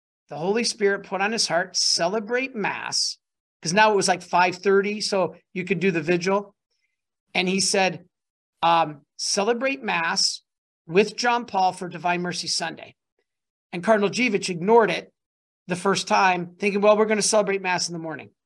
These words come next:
About a half hour later, said the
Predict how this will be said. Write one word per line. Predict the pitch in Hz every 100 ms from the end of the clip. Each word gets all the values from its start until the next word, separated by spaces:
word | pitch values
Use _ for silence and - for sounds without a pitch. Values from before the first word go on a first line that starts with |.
| _ _ _ _ _ _ _ -
About | 175
a |
half | 160 208 214
hour | 220 196
later, | 190 220 196 190 190 _ _ _ _ _ _ -
said | - 175
the | 180